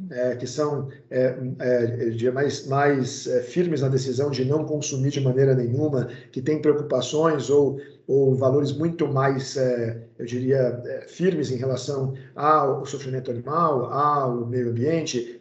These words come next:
Então, a gente, na verdade, tá oferecendo um leque de opções. E aí, como eu te comentei no início, isso,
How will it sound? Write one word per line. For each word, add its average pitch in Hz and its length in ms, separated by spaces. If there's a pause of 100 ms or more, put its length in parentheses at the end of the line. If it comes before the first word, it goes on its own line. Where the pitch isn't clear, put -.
Então, 170 180
a 175 40
gente, 175 180
na 180 140
verdade, 165 280
tá 180 140
oferecendo 165 460
um 160 100
leque 160 240
de 151 100
opções. 123 560 (280)
E 127 100
aí, 147 140
como 156 200
eu 151 40
te 156 100
comentei 139 480
no 127 80
início, 127 640 (280)
isso, 151 640